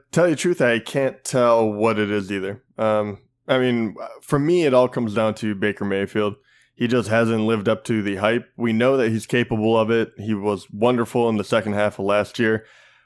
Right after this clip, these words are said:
but it looks like he's just trying to do too much. And I, I truly think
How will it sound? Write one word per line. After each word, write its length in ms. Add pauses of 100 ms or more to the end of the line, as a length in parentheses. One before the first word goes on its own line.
(140)
but 240
it 360
looks 220
like 140
he's 160
just 180
trying 220
to 40
do 140
too 160
much. 380
And 160
I, 260
I 80
truly 380
think 500